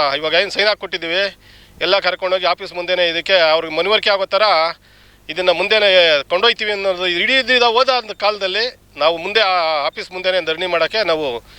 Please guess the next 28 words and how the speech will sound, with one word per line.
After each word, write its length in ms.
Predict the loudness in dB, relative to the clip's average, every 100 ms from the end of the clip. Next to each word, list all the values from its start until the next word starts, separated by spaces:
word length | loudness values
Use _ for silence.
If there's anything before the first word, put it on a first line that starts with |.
| -20 -20 -6
ಇದನ್ನ 200 | 0 4
ನಾವು 540 | 4 4 2 0 -2
ಟ್ರೈ 220 | 0 2
ಮಾಡ್ಬೇಕು 360 | 4 4 2 -2
ಅಂತ 120 | 0
ಅಂದ್ಕೊಂಡಿದ್ದೀವಿ. 640 | 0 0 -2 0 0 -2 -8 -20 -20 -20 -4
ಅದೇ 260 | 0 2 2
ಯಾಕೆ 680 | 2 0 -2 -2 0 -2 -2
ಇಷ್ಟೊಂದು 440 | -6 -4 -4 -2
ಡಿಲೇ 220 | -4 0
ಮಾಡ್ತಾ 280 | 2 2 2
ಇದ್ದಾರೆ 260 | 2 4 2
ಅಂತ 160 | 2
ನನಗೆ 300 | 0 2 2
ಅರ್ಥ 160 | 0 2
ಆಗ್ತಾ 260 | 0 2 0
ಇಲ್ಲ. 140 | 2
ಒಂದು 280 | 0 0 -4
ನೂರು 220 | -2 0
ಜನ 120 | 2 2
ಸೈನ್ 200 | 0 -2
ಹಾಕಿದ್ದೀವಿ, 320 | -2 -2 -2
ಆ 40 |
ನೂರು 220 | -2 -4 -4
ಜನಕ್ಕಾದ್ರೂ 520 | -4 0 2 4 4
ಅವ್ರು 160 | 2
ಬೆಲೆ 220 | -2 -2 -2
ಕೊಟ್ಟು 400 | -4 -4 -4